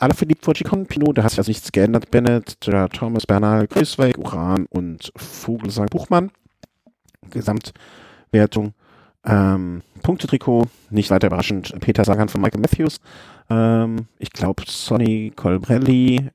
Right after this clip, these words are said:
Elia Viviani, Jasper Stuyven. Und danach wird's dann aber auch schon uninteressant für diese Wertung.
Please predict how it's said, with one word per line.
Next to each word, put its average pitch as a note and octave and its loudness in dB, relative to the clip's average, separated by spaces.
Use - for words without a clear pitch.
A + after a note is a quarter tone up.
Elia G#2 0
Viviani, F#2+ 0
Jasper - -2
Stuyven. G#2 0
Und F#2 0
danach F2 2
wird's - -10
dann - 0
aber - -6
auch - -6
schon - -10
uninteressant - -8
für - -4
diese D#2+ -2
Wertung. F#2 0